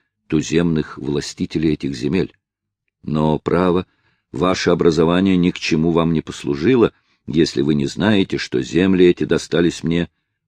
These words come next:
по соглашению с вашими собственными предками, если вы действительно претендуете на туземное происхождение. И пусть небо будет мне свидетелем,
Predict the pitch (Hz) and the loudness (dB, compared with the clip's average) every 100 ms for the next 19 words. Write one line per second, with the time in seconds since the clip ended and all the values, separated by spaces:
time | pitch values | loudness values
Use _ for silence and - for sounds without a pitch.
0 | - 85 - 76 73 - 80 92 87 82 | -6 -4 -2 0 -2 -2 0 0 0 -2
1 | - 69 82 - 71 73 - 113 - - | -4 -4 -4 -4 -6 -6 0 0 0 -6
2 | 78 95 92 90 - 76 - 62 57 - | -4 -2 -2 -4 -2 -2 -4 -10 -12 -14
3 | _ _ _ _ - - - 67 65 73 | _ _ _ _ -10 -8 -6 -6 -6 -6
4 | - 73 - - - 117 117 92 64 - | -4 -4 -4 -6 0 2 4 4 4 0
5 | 62 64 76 69 71 67 65 - 67 - | -10 -6 -6 -2 -2 -2 -6 -6 -6 -4
6 | 71 - - - - _ _ _ _ _ | -6 -6 -10 -10 -16 _ _ _ _ _
7 | _ _ _ _ _ _ _ _ _ - | _ _ _ _ _ _ _ _ _ -2
8 | - 117 - - 87 113 135 127 80 69 | 2 0 0 -2 0 2 2 -2 0 -2
9 | - 69 71 - 71 76 95 - 110 | -2 -2 -4 -4 -2 4 4 4 -2